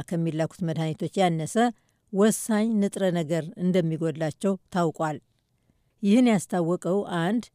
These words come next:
የብሔራዊ የኢኮኖሚ ጥናት ቢሮ ጋዜጣ እንደሆነ ብሉምበርግ የዜና አገልግሎት ላይ የወጣው ጽሑፍ ጠቁሟል። የህንድ የመድኃኒት ፋብሪካዎች ወደ ድሃ ሀገሮች የሚልኳቸው መድኃኒቶች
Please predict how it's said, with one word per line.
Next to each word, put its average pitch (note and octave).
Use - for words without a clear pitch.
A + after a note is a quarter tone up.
የብሔራዊ E3+
የኢኮኖሚ E3+
ጥናት D#3+
ቢሮ E3
ጋዜጣ D#3
እንደሆነ D#3+
ብሉምበርግ F#3+
የዜና D#3+
አገልግሎት D3+
ላይ D3+
የወጣው D3
ጽሑፍ E3
ጠቁሟል። D3+
የህንድ A#3+
የመድኃኒት G#3+
ፋብሪካዎች G3
ወደ F#3
ድሃ G3+
ሀገሮች F3
የሚልኳቸው F3
መድኃኒቶች F3+